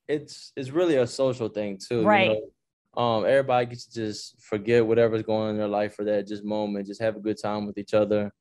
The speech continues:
Speaker 1: My mom, she makes a great crawfish. My, my uncle's, I mean, he does his thing. So we all just, you know, just have a good time, play music, just enjoy each other,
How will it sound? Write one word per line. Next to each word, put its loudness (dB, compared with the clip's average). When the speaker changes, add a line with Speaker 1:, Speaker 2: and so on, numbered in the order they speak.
Speaker 1:
My -6
mom, 0
she -10
makes -4
a -12
great 0
crawfish. -4
My, -8
my -4
uncle's, 0
I -12
mean, -6
he -2
does 0
his -10
thing. 2
So 0
we -4
all 2
just, -8
you -8
know, -4
just -6
have 2
a -4
good 2
time, -4
play -2
music, -2
just -6
enjoy 2
each -2
other, 2